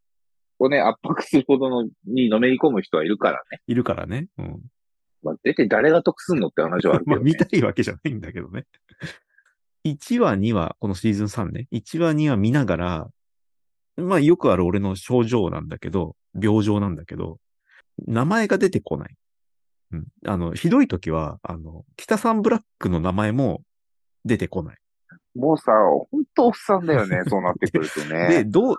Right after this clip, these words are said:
Speaker 2: なんで、そ、代わりに違うんだよ。北サンブラックは、あの、一度言葉に出せれば絶対忘れることないんだけど、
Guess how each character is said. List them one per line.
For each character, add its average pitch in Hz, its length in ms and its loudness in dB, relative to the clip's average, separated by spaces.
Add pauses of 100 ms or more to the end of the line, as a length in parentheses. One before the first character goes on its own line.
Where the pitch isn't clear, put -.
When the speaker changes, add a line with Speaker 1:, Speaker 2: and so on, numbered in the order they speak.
(120)
Speaker 2:
な 143 300 -6
ん 151 220 -8
で、 131 120 2
そ、 - 140 -4
代 220 220 2
わ 262 120 4
り 240 100 -4
に 185 100 0 (120)
違 208 100 0
う 214 80 2
ん 147 40 0
だ 85 80 -2
よ。 85 60 -10 (240)
北 - 180 0
サ 254 120 2
ン 247 60 2
ブ 294 60 2
ラ 269 80 2
ッ - 40 -14 (100)
ク 92 200 0
は、 85 440 -4
あ 85 160 -4
の、 80 440 -8 (360)
一 180 220 0
度 247 160 2 (180)
言 185 220 2
葉 180 60 4
に 101 60 2
出 92 120 0
せ 85 200 -2
れ 82 100 -2
ば 85 200 0
絶 92 180 -2
対 110 120 2
忘 92 200 0
れ 107 60 0
る 107 100 0
こ 117 100 -2
と - 120 -6
な 92 60 0
い - 20 -2
ん 92 40 -4
だ 85 80 -4
け 82 120 -10
ど、 85 280 -2